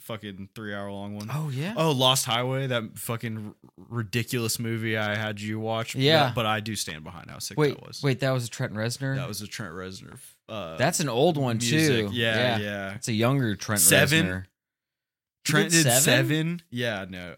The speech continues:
Speaker 1: I mean, as long as Google's not fucking me.
Speaker 2: Damn.
Speaker 1: But, yeah.
Speaker 2: You know, rizza does that, too, but it's all kung fu movies.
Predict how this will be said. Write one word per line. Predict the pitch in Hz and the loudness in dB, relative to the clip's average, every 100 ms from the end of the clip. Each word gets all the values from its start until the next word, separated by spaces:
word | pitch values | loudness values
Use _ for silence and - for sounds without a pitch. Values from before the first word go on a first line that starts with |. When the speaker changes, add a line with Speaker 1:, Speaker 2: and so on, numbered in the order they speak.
| - | -8
Speaker 1:
I | 120 | -4
mean, | 147 143 | -2 -2
as | 139 139 | -2 -2
long | 147 180 | -2 -2
as | 180 | -2
Google's | 147 175 143 113 | -4 -6 -6 -6
not | 98 | -8
fucking | - 120 98 | -10 -10 -12
me. | 82 85 101 | -14 -16 -6
Speaker 2:
Damn. | 110 113 85 76 _ | -2 0 -2 -8 _
Speaker 1:
But, | 110 107 82 | -12 -10 -10
yeah. | 95 64 | -10 -2
Speaker 2:
You | 165 | 4
know, | 180 | 6
rizza | 135 165 208 202 | 6 6 6 4
does | 139 120 113 | 4 2 4
that, | 107 98 | 0 0
too, | - 170 | 2 2
but | 127 | 0
it's | 107 | -2
all | 104 135 | 0 0
kung | - 139 110 | 2 0 0
fu | - 117 | -2 -2
movies. | 90 64 50 50 - | -2 -6 -12 -12 -12